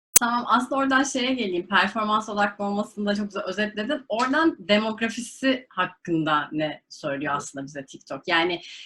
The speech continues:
Speaker 1: işte bugüne kadar TikTok'la ilgili Türkiye'de özellikle çıkan işte haberlerde ya da içeriklerde genelde bazı vurgular var. İşte Facebook'ta, Twitter'da, Instagram'da kendine yer bulamayan, işte tırnak içinde dışlanan,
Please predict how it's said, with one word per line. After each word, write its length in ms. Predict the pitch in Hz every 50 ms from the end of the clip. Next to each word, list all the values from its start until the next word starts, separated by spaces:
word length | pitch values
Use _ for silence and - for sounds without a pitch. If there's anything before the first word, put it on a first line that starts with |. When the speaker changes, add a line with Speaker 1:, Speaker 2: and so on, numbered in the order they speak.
| - _ _
Speaker 1:
işte 260 | - - - 226 190 190
bugüne 240 | 214 240 247 240
kadar 240 | 240 247 226 220 226
TikTok'la 440 | - 233 - - 247 233 - - 220
ilgili 300 | 214 208 196 202 208 202
Türkiye'de 560 | - - 214 208 - 202 175 151 139 156 139
özellikle 360 | 143 147 160 151 156 - 165
çıkan 480 | 160 - - - 196 175 170 170 151 131 -
işte 220 | - - - 151
haberlerde 640 | 151 160 170 165 170 165 165 170 165 165 165 156 190
ya 100 | 208 190
da 40 | 160
içeriklerde 960 | 123 - - 180 170 165 - - 165 160 156 151 151 180 240 320 339 339 - _ _ _ _ _ _ _ _ _ _ _ - 226 208
genelde 400 | 202 208 233 233 240 240 220 202
bazı 280 | 208 214 226 233 226
vurgular 500 | 208 196 196 190 185 180 190 185 185 160
var. 80 | 143 151
İşte 200 | 165 - - 160
Facebook'ta, 600 | - 202 190 190 196 - 185 - - - 196 196
Twitter'da, 680 | - - 151 165 165 - - 190 175 170 185 185 -
Instagram'da 840 | - 175 160 - - 180 180 175 190 185 175 180 190 185 190 190 196
kendine 440 | - 202 190 185 190 185 190 196 185
yer 300 | 185 180 180 190 175 180
bulamayan, 580 | 185 185 185 180 175 170 165 156 156 156 151 -
işte 260 | - - 175 170 - -
tırnak 220 | - 180 190 196 202
içinde 220 | - - 196 170
dışlanan, 720 | 185 175 - - - 196 180 175 165 147 143 139 143 -